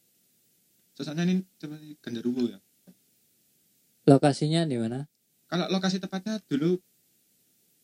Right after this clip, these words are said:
Speaker 1: di belakang rumah saya itu dulu kan bekas sebelumnya R W Pak Suprapto itu kan.
Speaker 2: Iya, iya.
Speaker 1: Kebun.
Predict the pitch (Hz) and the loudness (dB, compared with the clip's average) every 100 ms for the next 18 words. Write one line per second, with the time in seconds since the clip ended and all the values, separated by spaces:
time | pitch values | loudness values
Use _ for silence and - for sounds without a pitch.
0 | _ _ _ _ _ _ _ _ _ 127 | _ _ _ _ _ _ _ _ _ -4
1 | 123 123 120 135 139 139 147 143 143 131 | -2 0 -2 -4 -10 -6 -4 -4 -8 -10
2 | 143 147 165 165 127 120 127 147 147 147 | -8 -4 -6 -6 -4 -2 -2 -6 -12 -14
3 | 151 - _ _ 120 120 - - - 127 | -20 -20 _ _ -10 -10 -10 -14 -6 -2
4 | 123 131 127 127 143 135 123 127 123 123 | 0 0 -2 -2 -2 0 2 2 0 -2
5 | 123 _ - 131 123 - 131 127 135 151 | -6 _ -12 -10 -10 -8 -10 -10 -12 -18
6 | _ 147 120 117 107 104 - _ _ _ | _ 6 6 4 0 -6 -18 _ _ _
7 | _ _ _ _ _ _ - 127 143 117 | _ _ _ _ _ _ -12 -2 0 0